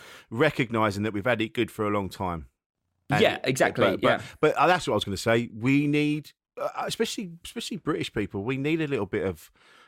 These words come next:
Speaker 1: cultural appropriation. Not, uh, not, I don't mean it in that literal sense, but we need a bit of a mashup, other influences from other places. Because imagine if we didn't. The,
Speaker 2: Ah.
Speaker 1: everything we eat would be boiled.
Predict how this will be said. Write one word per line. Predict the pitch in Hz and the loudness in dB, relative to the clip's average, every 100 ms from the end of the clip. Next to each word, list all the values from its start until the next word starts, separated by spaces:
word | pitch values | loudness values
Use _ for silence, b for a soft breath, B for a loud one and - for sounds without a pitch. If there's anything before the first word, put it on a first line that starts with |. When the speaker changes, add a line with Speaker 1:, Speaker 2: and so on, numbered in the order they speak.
| b _ | b _
Speaker 1:
cultural | - 123 110 - 92 | -4 -2 -2 -4 -8
appropriation. | - 95 - 92 90 - 95 | -2 -2 -2 -6 -6 -6 -2
Not, | 185 202 147 | 2 2 0
uh, | 120 | -4
not, | 151 - | -4 -4
I | 117 | -2
don't | 117 113 104 | 2 0 0
mean | 101 95 | -2 -2
it | 87 | -2
in | 95 | -2
that | 104 101 | -2 -2
literal | 107 - 92 | -4 -6 -4
sense, | 113 85 - | -2 -2 -4
but | 104 98 | -4 -2
we | 110 | -2
need | 120 147 | -2 -2
a | 131 | 0
bit | 120 | -2
of | 95 | 0
a | 110 | 0
mashup, | 120 - 95 | 0 0 -2
other | - 131 135 | 2 2 2
influences | 147 123 110 - 101 | 0 0 -2 -4 -6
from | 104 | -2
other | 113 101 | -2 -2
places. | - 117 - 82 - _ B B B B B _ - | -6 -6 -6 -12 -12 _ B B B B B _ -10
Because | - - 156 | -8 -6 -2
imagine | 175 202 175 113 | 2 2 2 2
if | 110 | 0
we | 123 110 | 0 0
didn't. | 143 87 78 _ _ _ | 2 0 -2 _ _ _
The, | 107 151 143 | -4 -2 0
Speaker 2:
Ah. | 131 117 104 156 127 - _ - | 2 2 2 -6 -16 -16 _ -2
Speaker 1:
everything | 151 165 175 151 | 0 2 0 0
we | 139 | 0
eat | 143 | 2
would | 117 113 | 0 -4
be | |
boiled. | 104 113 98 90 110 | -4 0 2 2 -2